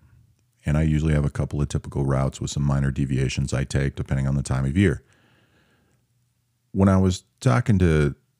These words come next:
David from D M R Publications, I said, "Look, you know, it typically takes me a couple of days to make that drive. It might take me five or six days because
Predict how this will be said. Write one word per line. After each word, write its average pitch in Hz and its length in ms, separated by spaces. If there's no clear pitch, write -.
David 113 300
from 85 160
D 87 100
M 80 140
R 73 100
Publications, 85 640
I 69 80
said, 69 200
"Look, 104 220
you 78 80
know, 78 80
it 78 100
typically 82 320
takes 76 300
me 76 80
a 71 60
couple 71 280
of 69 60
days 101 240
to - 60
make 71 180
that 67 140
drive. 82 280
It 104 40
might 80 200
take - 220
me 80 80
five 73 240
or - 40
six - 240
days - 300
because 71 480